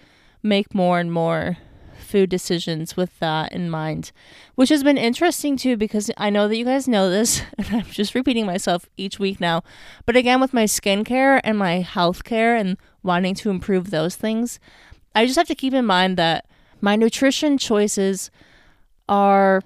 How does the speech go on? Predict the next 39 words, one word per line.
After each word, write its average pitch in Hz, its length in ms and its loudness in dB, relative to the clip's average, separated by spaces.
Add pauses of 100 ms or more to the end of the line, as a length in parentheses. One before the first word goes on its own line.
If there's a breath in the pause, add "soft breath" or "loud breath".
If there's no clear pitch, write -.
to - 120 -4
go 208 160 6
hand 202 260 0
in 240 60 -2
hand 202 300 0
with, 196 180 -2
like, 170 180 -6
what 175 200 -2
my 175 160 -2
gym 180 400 -2
goals 165 380 -2
are 90 400 -6 (400 soft breath)
and 185 380 -2
my 180 300 -2
physical 180 720 -2
body 170 380 -2
goals 170 380 -2
are. 175 360 -4 (680 soft breath)
But 214 140 2
it's 214 140 0
also 214 300 -2
to 226 120 -4
do 226 180 0
with 196 160 -2
me 190 140 -2
feeling 202 440 -4
good 190 220 0
in 175 100 -4
my 170 140 -2
body 160 420 -2
and 160 160 -6
feeling 175 520 -4 (340 loud breath)
energized 185 760 0
and 180 160 -4
feeling 175 400 -4
like 165 160 -6
I 170 120 -2
am 160 140 -4
properly 165 840 -4